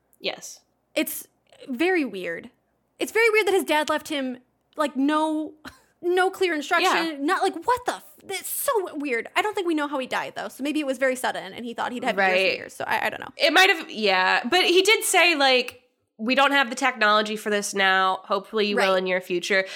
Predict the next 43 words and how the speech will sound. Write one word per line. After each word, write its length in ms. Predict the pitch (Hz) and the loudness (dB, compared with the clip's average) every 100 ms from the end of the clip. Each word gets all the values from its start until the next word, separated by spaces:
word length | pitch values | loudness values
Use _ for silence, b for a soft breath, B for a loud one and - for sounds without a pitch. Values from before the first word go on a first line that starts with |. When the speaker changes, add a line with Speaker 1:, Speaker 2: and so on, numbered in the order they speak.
| B | B
Speaker 1:
So 200 | 349 330 | 0 4
he, 340 | 359 - - - | 2 2 -10 -4
he 180 | 330 | 0
had 260 | 320 403 415 | 6 6 6
the 140 | 330 330 | 2 4
idea 800 | 285 208 - 233 220 202 185 - | 2 0 -4 -2 2 2 0 -2
of 240 | 220 208 190 | 0 0 2
this 300 | 208 208 - | -2 -2 -4
new 340 | 226 214 214 - - | 0 2 2 0 -2
elements, 760 | 185 175 151 64 - - - B B B - | 0 -2 -6 -12 -12 -16 -20 B B B -2
which 440 | 220 220 - - _ _ - - | 0 0 -6 -10 _ _ -20 -4
there's 420 | 220 220 202 - | 0 2 0 -4
a 120 | 165 | -4
lot 380 | 180 175 254 311 | -4 0 4 4
of 80 | 262 | 2
issues 420 | - 269 269 247 | 0 -2 -4 -6
that 80 | 240 | -2
I 80 | 220 | 0
have 260 | 226 214 202 | 2 2 0
with 180 | 196 | -4
that 200 | 226 214 | 0 0
in 60 | 190 | 0
the 80 | 190 | -4
first 400 | 196 214 214 - | -2 -2 -2 -4
place 220 | 202 202 | -6 -4
because, 280 | 202 208 196 | -8 -8 -6
like, 160 | 196 | -6
the 80 | 208 | -4
way 160 | 262 349 | -4 -2
elements 460 | 190 196 196 190 | 0 0 -2 -4
are 60 | 190 | -8
constructed, 840 | 190 175 - 175 - 160 160 156 b b b b | -8 -12 -6 -6 -6 -8 -8 -10 b b b b
like, 320 | 262 175 170 - | -10 -6 -6 -4
they, 200 | 165 - | -6 -4
you've 100 | 175 | -6
got 240 | 175 165 | -6 -6
your, 380 | - 165 - 202 196 | -6 -6 -6 -10 -12
your 100 | 175 | -12
neutrons, 600 | 170 170 - 196 226 254 | -12 -12 -8 -6 -6 -8
your 100 | 311 | -12
protons, 580 | - 196 - 190 196 226 | -8 -8 -8 -10 -10 -8
your 100 | 285 | -8
electrons, 760 | 277 220 - 185 185 190 208 | -8 -10 -12 -12 -12 -14 -18